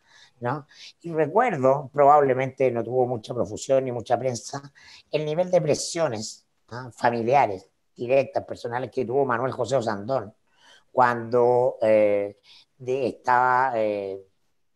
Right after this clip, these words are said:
decidido a ir a la primera vuelta contra Piñera, ¿no? En la pasada elección, el año dos mil dieciocho, llamaban a su casa, a su señora, y quizás qué otra cosa, tipo, qué otro tipo de cosas pasaron, ¿ah? Que pasan en la derecha,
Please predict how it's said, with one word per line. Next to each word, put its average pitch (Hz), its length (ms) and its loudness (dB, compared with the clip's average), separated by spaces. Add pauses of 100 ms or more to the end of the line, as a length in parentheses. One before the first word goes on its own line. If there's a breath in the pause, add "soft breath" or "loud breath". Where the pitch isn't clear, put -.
(140)
decidido 120 680 -4
a 117 100 2
ir 120 100 -2
a - 40 2
la 113 80 2
primera 117 300 -4
vuelta 123 420 -4
contra 147 360 -6
Piñera, 127 360 -8 (240)
¿no? 113 280 -16
En 110 100 -20
la 113 100 -6
pasada 110 340 -8
elección, 110 440 -10
el 107 100 -12
año 107 280 -10
dos 101 100 -20
mil 95 120 -20
dieciocho, - 360 -20
llamaban 110 340 -6
a 98 80 -10
su - 180 -20
casa, 107 320 -6
a 95 40 -8
su 101 100 -18
señora, 110 400 -10
y 104 60 -12
quizás - 300 -14
qué 120 80 -20
otra 110 220 -14
cosa, 113 220 -16
tipo, 113 220 -20 (160)
qué 135 60 -12
otro 120 120 -20
tipo 120 200 -14
de 107 60 -12
cosas 127 280 -10 (420 soft breath)
pasaron, 147 540 0 (280)
¿ah? 127 160 -12
Que 120 120 -6
pasan 165 300 -2
en 170 100 -14
la 165 120 -2
derecha, 180 340 -8